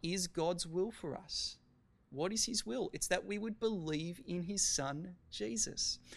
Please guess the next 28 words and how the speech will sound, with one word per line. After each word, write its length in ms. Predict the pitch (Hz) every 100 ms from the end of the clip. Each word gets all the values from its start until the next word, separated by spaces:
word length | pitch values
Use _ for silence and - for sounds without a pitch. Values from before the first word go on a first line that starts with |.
| - -
Believe 280 | 170 185 180
that 200 | 165 -
he 240 | 175 220
went 240 | 220 190 -
to 100 | 143
the 100 | 139
cross 600 | - 127 - - - - - - - - - - -
to 260 | 151 135 127 -
pay 360 | - - 175 226
for 320 | - 143 - - -
our 240 | 135 170 220
judgment, 420 | 175 151 - 185
the 80 | -
judgment 360 | 139 151 170
we 420 | 135 131 147 196
deserve, 560 | 247 214 165 151 226 - - -
to 100 | -
take 260 | 143 135 - -
our 220 | 139 202
sin 260 | - 214
upon 240 | 240 - 190
himself, 580 | 240 - 143 190 - - _ _ _ - - - -
and 140 | 147
then 140 | 147 139
rise 560 | 131 143 185 233 233
from 240 | - 214 185
the 60 |
dead, 300 | 131 127 151